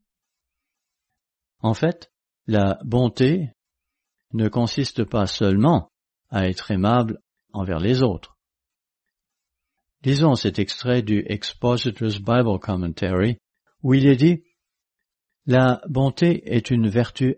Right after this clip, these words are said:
active. Elle est la manifestation d'un esprit humble et tendre,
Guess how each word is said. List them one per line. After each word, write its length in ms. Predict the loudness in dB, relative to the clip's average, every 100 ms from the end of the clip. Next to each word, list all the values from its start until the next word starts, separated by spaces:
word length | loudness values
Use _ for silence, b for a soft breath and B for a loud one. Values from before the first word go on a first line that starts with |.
| -4
active. 680 | -6 -4 -2 0 -2 -6 -8 _ _ _ _ _ _ _ _ _ _ _
Elle 220 | 0 2
est 120 | 4 6
la 180 | 4
manifestation 1120 | 4 4 4 2 0 0 0 -2 0 2 2 -2 _ _ _
d'un 220 | -2 0 2
esprit 460 | 0 -2 -2 -2 0
humble 400 | 2 4 4 2
et 80 | 0
tendre, 600 | 0 -2 -2 -4 -6